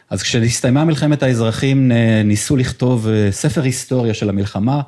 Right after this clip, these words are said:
אחד, שיחולק לכל בתי הספר, לא הגיעו להסכמה.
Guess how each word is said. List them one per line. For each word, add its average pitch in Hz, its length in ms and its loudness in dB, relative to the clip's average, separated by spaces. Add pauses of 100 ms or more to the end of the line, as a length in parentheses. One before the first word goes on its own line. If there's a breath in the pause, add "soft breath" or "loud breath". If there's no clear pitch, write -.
(460 loud breath)
אחד, 120 300 0 (140)
שיחולק 98 920 -2
לכל 117 220 -2
בתי 104 220 -4
הספר, 127 480 -4 (360 loud breath)
לא 120 100 0
הגיעו 117 240 0
להסכמה. 104 600 -2